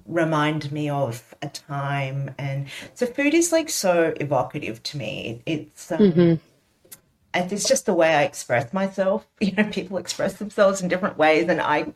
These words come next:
Speaker 1: I like to cook and, and, um, create, and almost like I bring together a lot of the experiences I've had in various recipes.
Speaker 2: Mm.
Speaker 1: I almost cook nothing traditionally.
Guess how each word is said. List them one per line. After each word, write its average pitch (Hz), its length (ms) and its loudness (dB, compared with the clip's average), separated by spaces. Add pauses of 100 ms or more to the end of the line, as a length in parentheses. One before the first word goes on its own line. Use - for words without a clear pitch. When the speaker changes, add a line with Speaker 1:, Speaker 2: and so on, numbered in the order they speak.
Speaker 1:
I 190 180 0
like 233 280 2
to 190 60 -10
cook - 460 -8
and, 165 220 -2 (580)
and, 160 600 0 (120)
um, 147 540 -4 (1160)
create, 196 520 2
and 240 200 0
almost 453 440 2
like 302 220 -2
I 185 100 0 (140)
bring 208 360 2
together - 680 -2 (680)
a 185 80 -2
lot 160 200 2
of 156 100 -2
the 147 100 -6
experiences 143 760 -4
I've 135 160 -6
had - 360 -12 (380)
in 151 540 -2
various 131 460 0
recipes. - 560 -12
Speaker 2:
Mm. 208 300 8 (480)
Speaker 1:
I 226 80 4
almost 330 360 2
cook 220 200 -2
nothing 185 380 -2
traditionally. 147 880 -6